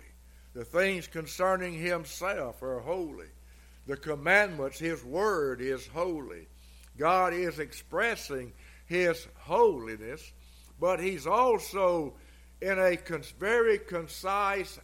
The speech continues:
outline giving the duty of man.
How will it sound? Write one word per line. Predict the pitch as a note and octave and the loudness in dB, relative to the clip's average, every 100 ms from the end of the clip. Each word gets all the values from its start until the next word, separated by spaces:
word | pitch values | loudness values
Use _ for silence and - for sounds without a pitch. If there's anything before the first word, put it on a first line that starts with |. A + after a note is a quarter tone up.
| - | -2
outline | F#3+ G#3+ F#3+ - C3 B2+ B2 B2+ D3+ D#3+ - - - - - - - A#2 | 4 4 2 -4 -6 -4 -4 -6 -10 -16 -20 -20 -20 -20 -20 -20 -20 0
giving | F3+ G#3 G3+ G3 | 4 6 4 0
the | D3+ D3+ | -2 -4
duty | A#2 B2+ F#3 G#3 F#3 F#3+ F3 | -4 -2 0 0 -2 -6 -6
of | - D3+ C3 | -8 -8 -8
man. | D#3 E3 C3+ | -10 -8 -10